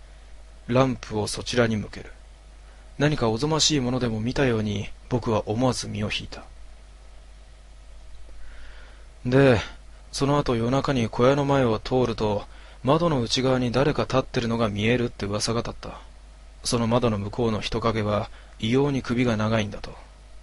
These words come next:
死んだ社長が浮かばれない自爆霊になって、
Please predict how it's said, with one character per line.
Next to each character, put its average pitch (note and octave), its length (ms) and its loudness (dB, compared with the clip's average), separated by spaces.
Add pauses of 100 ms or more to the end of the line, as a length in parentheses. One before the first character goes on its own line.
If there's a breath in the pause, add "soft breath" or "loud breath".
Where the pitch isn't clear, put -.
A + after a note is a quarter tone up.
(720 loud breath)
死 B2 200 0
ん B2 60 0
だ A#2 100 2
社 A#2+ 140 4
長 A2+ 200 0
が A2+ 160 0
浮 G#2+ 40 -2
か B2 120 0
ば A#2+ 120 4
れ A#2+ 80 2
な A#2 120 0
い A2+ 40 2
自 A2 200 -2
爆 B2 240 4
霊 A#2+ 140 4
に G#2+ 100 0
な G#2+ 140 -2
っ - 20 -12
て、 G#2 340 -2